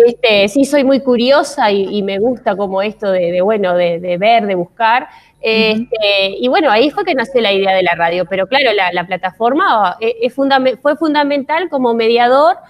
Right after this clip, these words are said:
Speaker 1: pero también, eh, eh, fue fundamental el camino que ellos tenían, eh, habían recorrido dentro de la plataforma, ¿no?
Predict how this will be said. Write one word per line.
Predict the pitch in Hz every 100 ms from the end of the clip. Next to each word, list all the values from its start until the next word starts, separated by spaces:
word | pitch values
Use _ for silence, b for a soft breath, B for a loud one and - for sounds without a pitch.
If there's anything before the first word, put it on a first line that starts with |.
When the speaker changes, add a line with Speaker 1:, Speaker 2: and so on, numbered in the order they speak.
| B B B _
Speaker 1:
pero | 240 240 240
también, | 226 226 240 269
eh, | 311
eh, | 254 247 247 240
fue | 269 269
fundamental | 285 277 254 254 269
el | 277
camino | 262 254 277
que | 285
ellos | 277 285
tenían, | - 233 240 254 285
eh, | 277 214 202
habían | 202 247 254 247
recorrido | 240 208 220 262 208
dentro | 196 185
de | 185
la | 170
plataforma, | 165 165 165 214 185 156
¿no? | 160 180 262